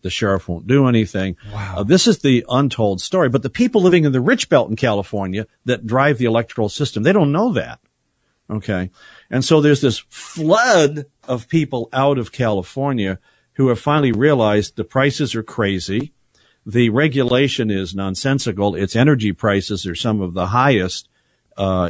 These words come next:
Speaker 1: in the country. Its forestry, uh, policies
Speaker 2: Ah,
Speaker 1: stink.
Speaker 2: yep.
Speaker 1: Okay. It's,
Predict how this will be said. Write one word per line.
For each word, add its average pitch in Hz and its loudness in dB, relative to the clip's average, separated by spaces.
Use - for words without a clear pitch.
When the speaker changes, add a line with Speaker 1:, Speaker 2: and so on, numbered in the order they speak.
Speaker 1:
in 110 2
the 95 0
country. 98 -2
Its 107 -4
forestry, 131 2
uh, 98 0
policies 107 0
Speaker 2:
Ah, 120 -12
Speaker 1:
stink. 123 0
Speaker 2:
yep. 113 -4
Speaker 1:
Okay. 113 0
It's, 123 -2